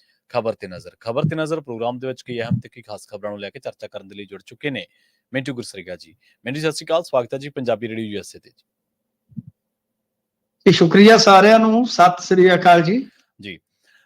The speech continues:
Speaker 1: ਅੱਗੇ ਵਧਣ ਤੋਂ ਪਹਿਲਾਂ ਧੰਨਵਾਦ ਕਰਦੇ ਚਲੀਏ ਸਪਾਂਸਰਸ ਦਾ, ਜਿਹੜੇ ਜ਼ਰੀਆ ਬਣਦੇ ਨੇ ਇਹਨਾਂ ਪ੍ਰੋਗਰਾਮਾਂ ਨੂੰ ਤੁਹਾਡੇ ਤੱਕ ਪਹੁੰਚਾਉਣ ਦੇ ਲਈ। ਖਾਲਸਾ ਇੰਸ਼ੋਰੈਂਸ ਏਜੰਸੀ ਵਾਲੇ, ਜਿਨ੍ਹਾਂ ਤੋਂ ਤੁਸੀਂ ਹਰ ਤਰੀਕੇ ਦੀ ਇੰਸ਼ੋਰੈਂਸ ਲੈ ਸਕਦੇ ਹੋ। ਇੰਸ਼ੋਰੈਂਸ ਬਾਰੇ ਪਤਾ ਕਰਨ ਦੇ ਲਈ ਇਹਨਾਂ ਦਾ ਨੰਬਰ ਹੈ ਚਾਰ ਸੌ ਅੱਠ ਦੋ ਸੌ ਬਹੱਤਰ ਪੱਚੀ ਸੌ।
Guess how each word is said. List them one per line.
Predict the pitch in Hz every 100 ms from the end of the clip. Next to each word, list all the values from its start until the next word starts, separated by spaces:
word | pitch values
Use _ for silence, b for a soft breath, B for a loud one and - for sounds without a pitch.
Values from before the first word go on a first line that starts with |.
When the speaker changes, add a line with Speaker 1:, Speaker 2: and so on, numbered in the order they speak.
| -
Speaker 1:
ਅੱਗੇ | 127
ਵਧਣ | 151 160 170
ਤੋਂ | 156
ਪਹਿਲਾਂ | 156 156
ਧੰਨਵਾਦ | 156 151 127
ਕਰਦੇ | 139 131
ਚਲੀਏ | 131 135 135
ਸਪਾਂਸਰਸ | - 120 135 139
ਦਾ, | 143
ਜਿਹੜੇ | 139 135
ਜ਼ਰੀਆ | 117 104 120
ਬਣਦੇ | 127 131 131
ਨੇ | 147
ਇਹਨਾਂ | 143 127
ਪ੍ਰੋਗਰਾਮਾਂ | 117 110 110 123
ਨੂੰ | 104
ਤੁਹਾਡੇ | - 104 107
ਤੱਕ | 110 127 -
ਪਹੁੰਚਾਉਣ | 127 135 131
ਦੇ |
ਲਈ। | 135 143
ਖਾਲਸਾ | 113 107 - 131
ਇੰਸ਼ੋਰੈਂਸ | 120 135 139
ਏਜੰਸੀ | 139 113 92 104
ਵਾਲੇ, | 92 90 85 _ 95
ਜਿਨ੍ਹਾਂ | 107 120
ਤੋਂ | 113
ਤੁਸੀਂ | 107 - 110
ਹਰ | 113
ਤਰੀਕੇ | 120 110 113
ਦੀ | 107
ਇੰਸ਼ੋਰੈਂਸ | 107 120 131 139
ਲੈ | 139
ਸਕਦੇ | 127 135 131
ਹੋ। | 139 151 _ b b b b
ਇੰਸ਼ੋਰੈਂਸ | 120 151 175
ਬਾਰੇ | 165 170
ਪਤਾ | 165 135 151
ਕਰਨ | 151 151
ਦੇ | 156
ਲਈ | 170
ਇਹਨਾਂ | 139 127
ਦਾ | 123
ਨੰਬਰ | 117 113
ਹੈ | 123
ਚਾਰ | - 110
ਸੌ | - 131
ਅੱਠ | 131
ਦੋ | 110
ਸੌ | 101 117
ਬਹੱਤਰ | 104 104 _
ਪੱਚੀ | 107 - 170
ਸੌ। | 165 110